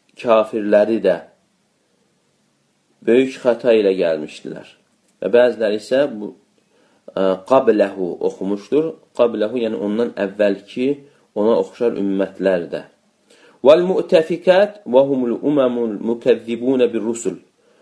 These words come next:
Mu'təfikət kimdir? Rasulları yalan sayan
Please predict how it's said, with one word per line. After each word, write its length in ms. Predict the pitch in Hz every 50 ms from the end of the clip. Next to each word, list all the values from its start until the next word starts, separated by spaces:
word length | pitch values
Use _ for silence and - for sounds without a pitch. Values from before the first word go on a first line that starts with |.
| _ _ _ _ - -
Mu'təfikət 720 | 95 95 95 - 117 110 110 - _ - 127 120 - -
kimdir? 480 | - 127 117 113 120 139 160 156 - _ _ _ _ _ _ -
Rasulları 580 | 110 117 - - 131 120 113 110 117 113 123 139
yalan 400 | 131 120 113 117 135 135 127 117
sayan 520 | - - 117 110 110 117 123 135 143 147